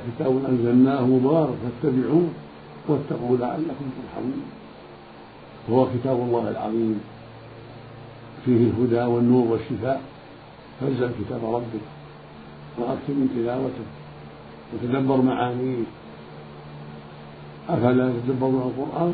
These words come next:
أم على قلوب أقفالها؟ ثم كتب الحديث الشريف الصحيحين،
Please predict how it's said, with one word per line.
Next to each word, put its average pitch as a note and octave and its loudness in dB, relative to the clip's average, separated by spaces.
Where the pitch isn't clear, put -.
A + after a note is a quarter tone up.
أم C3 0
على A#2+ 0
قلوب C3 -2
أقفالها؟ B2 -10
ثم F3+ 10
كتب C3 4
الحديث A2+ 0
الشريف A2 -4
الصحيحين، A2 -2